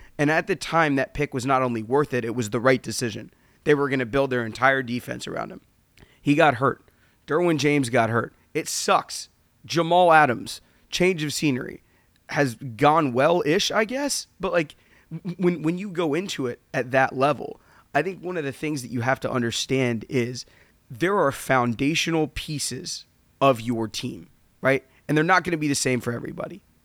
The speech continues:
They're not the same for everybody. Quenton Nelson is absolutely a foundational piece of the Indianapolis Colts. They're not gonna trade him.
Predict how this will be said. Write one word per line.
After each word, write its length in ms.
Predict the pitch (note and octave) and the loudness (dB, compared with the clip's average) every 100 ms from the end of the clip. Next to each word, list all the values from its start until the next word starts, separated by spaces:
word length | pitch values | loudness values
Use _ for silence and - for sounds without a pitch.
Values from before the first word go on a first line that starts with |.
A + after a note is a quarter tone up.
| _ | _
They're 140 | C#3 | 4
not 240 | C#3+ D3+ - | 8 8 6
the 80 | B2+ | -2
same 240 | C3 B2 | -6 -8
for 100 | - | -8
everybody. 500 | - - - - - - - - _ _ _ _ _ _ _ - | -8 -10 -12 -14 -16 -20 -20 -20 _ _ _ _ _ _ _ -2
Quenton 360 | - A3 F#3 | 2 4 4
Nelson 540 | D3 D3+ D3 - - - _ _ | 8 8 6 0 -8 -12 _ _
is 220 | D#3+ D3 - - | 4 4 2 2
absolutely 800 | D3+ E3+ D#3 - D#3 D3 C3+ C#3+ | 6 6 6 4 4 4 4 4
a 80 | A#2+ | 4
foundational 920 | - C3 B2 A2+ G#2+ D3+ - D3 C3 | 2 4 4 4 4 4 4 2 2
piece 380 | - - B2 - | 0 -4 -4 -4
of 180 | - A#2+ | -2 0
the 140 | B2 | 0
Indianapolis 560 | A#2+ A2+ A2+ A#2 A#2 - | 0 -2 -4 -6 -8 -8
Colts. 360 | - A2+ - - _ _ _ | -6 -8 -10 -16 _ _ _
They're 100 | C3 | 0
not 180 | C#3+ D#3+ | 6 6
gonna 140 | D3+ | 4
trade 320 | C3+ - B2+ B2 | 2 4 4 4
him. 220 | B2+ | 0